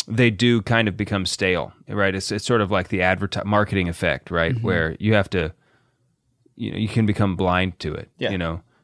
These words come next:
Speaker 1: Um, but if you're writing down the stuff,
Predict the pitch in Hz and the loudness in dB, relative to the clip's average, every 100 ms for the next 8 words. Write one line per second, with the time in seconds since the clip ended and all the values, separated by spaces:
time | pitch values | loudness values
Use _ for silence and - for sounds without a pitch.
0 | _ 107 92 78 76 90 _ _ _ _ | _ -2 -2 -2 -6 -14 _ _ _ _
1 | _ _ - 113 156 110 - _ _ _ | _ _ -8 4 4 4 0 _ _ _
2 | _ 139 123 127 120 113 127 151 139 127 | _ 0 2 4 6 6 6 4 4 4
3 | 127 123 - 131 | 4 0 2 2